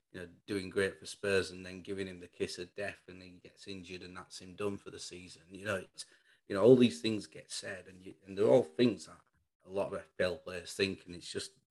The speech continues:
those little sort of percentages add up to whether your team might do well that week or not do well that week. And,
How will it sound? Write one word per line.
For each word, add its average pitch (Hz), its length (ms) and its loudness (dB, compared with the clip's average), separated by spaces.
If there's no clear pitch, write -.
those 92 220 -2
little 101 280 6
sort - 200 2
of - 80 -20
percentages 90 720 -2
add 98 160 4
up 95 200 2
to 92 120 -4
whether 95 200 4
your 101 200 10
team 101 260 4
might 101 240 4
do 92 160 -2
well 95 240 2
that 90 180 -8
week 90 300 -14
or 90 120 -4
not 95 280 0
do 90 160 -6
well 87 260 -4
that 82 180 -14
week. 87 300 -14
And, 85 120 -10